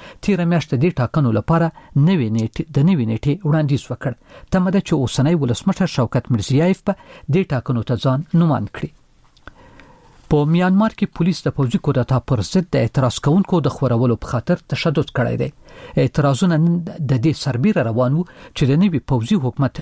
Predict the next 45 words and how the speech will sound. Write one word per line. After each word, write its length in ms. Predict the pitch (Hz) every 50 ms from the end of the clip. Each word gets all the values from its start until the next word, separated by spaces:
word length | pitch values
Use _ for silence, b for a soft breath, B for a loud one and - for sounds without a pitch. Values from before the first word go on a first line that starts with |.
| - - - -
چارواکو 560 | - 147 120 117 123 131 165 160 - - 123 -
خبرداری 460 | - 117 104 120 110 98 120 131 185 214
ورکړی 420 | 175 110 - - - 135 117 113
وو 120 | 120 147 156
چې 340 | - - - - - - - 139 123
مظاهرې 460 | 117 101 127 120 110 113 131 151 170 190 - B B B B - - -
ثبات 360 | - 127 110 151 180 - - -
ګواښي، 300 | 202 190 - - 208 196 165
نو 80 | 143 127 117
د 80 | 113 107
دوی 80 | 165 180 - -
پر 120 | 143 110 -
ضد 160 | - 151 127 -
به 80 | 160 170
لاس 120 | 170 - - -
په 100 | - - -
کار 180 | 117 - - -
شي. 100 | - - - B B B B B B 165 156
نن 120 | 151 165 151 -
څلورمه 400 | 160 147 135 135 127 151 170 190 196
ده 60 | 196 -
چې 120 | - 165
په 60 | - 131 127
میانمار 400 | 123 120 113 110 117 127 160 -
کې 140 | - 165 165
مظاهرې 420 | 170 - 185 165 135 143 123 113 110 120
دي. 80 | 120 135 B B B B B -
په 120 | - 151 170
دغه 100 | 165 156 147
هیواد 200 | 147 147 160 156
کې 80 | - - 135
منتخب 400 | 123 117 - - - 175 165 - - - 151 139 160
مشر 220 | 170 - - 143
آنګ 280 | 131 123 120 117 - -
سان 160 | 143 120 110 - -
سوچي 280 | - 127 110 - - - -
پوځیانو 420 | 131 123 117 - 170 160 139 120 113 110
ونیوله 340 | 143 165 196 185 208 214
او 80 | - 147 127
نظامي 340 | 120 107 - 120 120 123 110 110
حکومت 280 | 113 - - 127 135 -
یې 60 | 170 175 165
اعلان 240 | 156 120 110 - -
کړ. 100 | 147 - B B B B B B B B -
اعتراض 400 | 151 147 - - 165 156 -